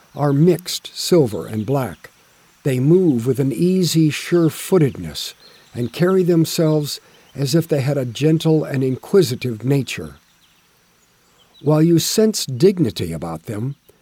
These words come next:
there is power and fury hidden there that is unexcelled by any animal on this continent.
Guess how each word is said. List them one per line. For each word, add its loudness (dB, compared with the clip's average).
there 2
is 0
power -2
and -6
fury 2
hidden 2
there -12
that 0
is -2
unexcelled 2
by -4
any 2
animal 0
on -2
this -2
continent. -2